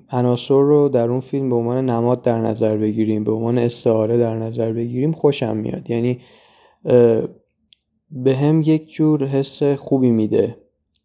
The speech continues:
مثلاً قبلاً تو همین اپیزودها، تو اپیزود دوم یا سوم راجع به پاراس-، تو اپیزود اول بود اصلاً، ببخشید، راجع به پاراسایت صحبت کردیم، با فکر کنم کیارش بود و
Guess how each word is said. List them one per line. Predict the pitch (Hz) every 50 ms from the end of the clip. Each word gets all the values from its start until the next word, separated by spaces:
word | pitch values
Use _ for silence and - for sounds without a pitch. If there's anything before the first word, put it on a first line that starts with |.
| _ _ _
مثلاً | - - - 123 120 123 131
قبلاً | 131 127 120 120 120 127 131 135 135 - - _ _ _ _ _ _ _ _ _ _ _ _ _ _ _ _ _ _
تو | - -
همین | 147 147 151 156 165 160 143
اپیزودها، | 127 123 135 120 127 135 131 135 135 - - 131 127 135 143 151 156 202 208 247 - _ _
تو | _ - 135
اپیزود | 127 120 127 117 127 131 135
دوم | 131 127 120 113 110 117 120 123
یا | 123 120
سوم | 120 - 131 120 117 117 127 143
راجع | 151 143 135 127 139
به | 135 147 147 143 147 _ _ _ _ _ _ _ _ _ _ _ _ _ _ _ _ _
پاراس-، | - 123 117 113 113 117 - - - - -
تو | - -
اپیزود | 143 139 139 - - 123 123 127 139 147 151 147 151 151 151 151 - - _
اول | 131 120 117 107 107 123 127 123 110
بود | 98 101
اصلاً، | - - - - - 117
ببخشید، | 120 107 107 104 - 135 - - - _ -
راجع | 127 123 135
به | 143 143
پاراسایت | 156 135 120 120 - - 131 127 127
صحبت | - - 127 117 113 113 117 110
کردیم، | _ 123 110 110 113 107 113 110 107
با | 113 113 113 117
فکر | 117 - 117
کنم | - - 120 117 117
کیارش | 120 - - 113 110 113 110 113 127 147 139 -
بود | _ - 151 147
و | 151 151 151 151 151 147 147